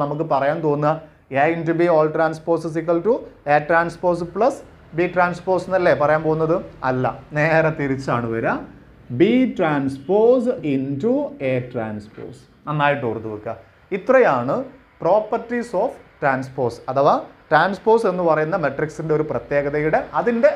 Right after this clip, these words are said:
സവിശേഷതകൾ ഇത്രയാണ്. ഇതൊക്കെ ഇങ്ങനെ ചോദിക്കാറുണ്ട് കേട്ടോ. രണ്ട് മെട്രിക്സ് തന്നിട്ട് show that A into B all transpose is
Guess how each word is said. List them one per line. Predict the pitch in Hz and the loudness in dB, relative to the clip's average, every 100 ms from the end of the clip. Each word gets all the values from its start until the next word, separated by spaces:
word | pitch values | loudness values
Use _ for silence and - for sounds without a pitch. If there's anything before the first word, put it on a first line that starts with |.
| 190 | 0
സവിശേഷതകൾ | 147 127 123 139 131 131 127 143 240 - 135 | -4 -4 -4 -4 -4 -4 -4 0 0 0 -6
ഇത്രയാണ്. | - 117 110 - - - | -4 -4 -6 -12 -20 -6
ഇതൊക്കെ | 214 247 269 | 0 2 2
ഇങ്ങനെ | 269 269 262 | 2 0 2
ചോദിക്കാറുണ്ട് | 240 226 233 226 190 | 2 2 2 2 0
കേട്ടോ. | 175 175 | 0 0
രണ്ട് | 170 185 | 0 -4
മെട്രിക്സ് | 175 190 185 190 | -4 -6 -4 -4
തന്നിട്ട് | 180 180 196 - - - | -4 -2 -4 -6 -20 -2
show | 185 190 180 | 4 4 4
that | 180 180 165 | 2 0 -2
A | 175 | -2
into | 175 170 | -2 -4
B | 170 170 | -4 -2
all | 165 160 | -2 -2
transpose | 165 165 156 175 160 | -4 -6 -6 -4 -2
is | 165 | -4